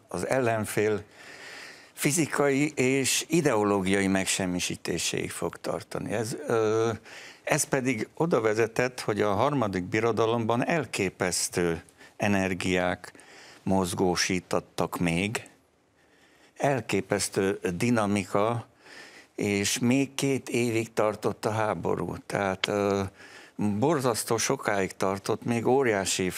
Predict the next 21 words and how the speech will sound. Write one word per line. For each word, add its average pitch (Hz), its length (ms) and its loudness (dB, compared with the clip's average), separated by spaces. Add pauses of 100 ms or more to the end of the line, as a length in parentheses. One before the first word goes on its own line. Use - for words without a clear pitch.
(140)
ö, 87 360 0
veszteségekkel, 113 1200 -2 (720)
és, 110 520 -2
ö, 107 240 0 (240)
ez 165 260 -2
tette 110 340 -2
lehetetlenné 107 880 0
tulajdonképpen, 113 1080 0
hogy 104 480 0 (380)
Churchillnek 113 760 0
az 113 140 0
a, 101 200 2 (520)
az 101 100 0
elképzelése, 110 1300 2 (720)
nem 160 240 0
feltétlenül 113 960 0 (120)
a-, 104 320 0
az 107 140 0
érdekszféra 107 800 0
mentén 104 500 0
gondolkodom, 107 960 0